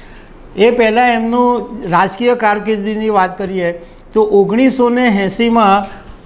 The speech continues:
અમરેલીની બેઠક ઉપરથી વિધાનસભાની ચૂંટણી, ચૂંટણી લડ્યા હતા, પરંતુ સંઘાણી તે વખતે હારી ગયા હતા. ઓગણીસો ને બ્યાસીમાં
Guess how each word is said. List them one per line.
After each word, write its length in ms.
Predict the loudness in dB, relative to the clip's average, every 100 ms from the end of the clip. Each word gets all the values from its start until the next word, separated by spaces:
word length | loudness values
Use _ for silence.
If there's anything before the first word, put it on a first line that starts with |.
| -2
અમરેલીની 680 | 2 2 2 0 -2 -4 -4 -2
બેઠક 340 | -4 -2 -2 -2
ઉપરથી 380 | 0 -2 0 0
વિધાનસભાની 720 | 0 2 0 0 -2 -2 -4 -4
ચૂંટણી, 400 | -6 -4 -4 -4 -6
ચૂંટણી 320 | -6 -2 0 2
લડ્યા 320 | 4 4 2
હતા, 240 | -2 -4 -6 -10 -4
પરંતુ 420 | -2 -2 0 -2
સંઘાણી 500 | 0 0 0 0 -2
તે 100 | -2
વખતે 300 | 0 0 0 0
હારી 200 | 0 2
ગયા 120 | 0 0
હતા. 200 | -2 -2 -8 -20 -20 -20 -20 -16 -2 0
ઓગણીસો 420 | 2 2 2 0
ને 160 | 2 2 2
બ્યાસીમાં 760 | 2 0 -2 0 2 2 0